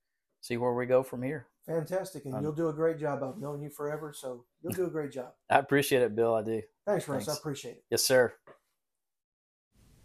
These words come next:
Speaker 2: My sincere thanks to Chief of Police Russell Smith for sitting down and doing the interview with me. I had a good time, and I think he did too.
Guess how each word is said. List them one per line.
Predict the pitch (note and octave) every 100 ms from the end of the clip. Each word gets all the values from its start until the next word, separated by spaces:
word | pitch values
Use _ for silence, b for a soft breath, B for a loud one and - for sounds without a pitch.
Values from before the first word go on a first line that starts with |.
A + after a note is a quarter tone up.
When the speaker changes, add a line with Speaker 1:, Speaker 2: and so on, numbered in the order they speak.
| - - - - -
Speaker 2:
My | C3+ D3+
sincere | D#3+ E3 - F3+
thanks | D#3 F3 E3
to | -
Chief | A#2+ F3 E3+
of | C#3+
Police | D3 D#3+ C#3+
Russell | C3 D#3 D3+ C#3+
Smith | - D#3+ F#3 - b b
for | b
sitting | B2 - E3+ D3
down | C#3 D#3 F3
and | C#3
doing | B2 C#3+
the | C3+ C#3
interview | F#3+ C3+ B2+
with | B2+ -
me. | G3+ - b b b
I | A#2
had | C3+
a | C3
good | C3+ C#3
time, | D#3 E3 F#3
and | C3+
I |
think | D3 C3+
he | C#3
did | C#3 B2+
too. | G3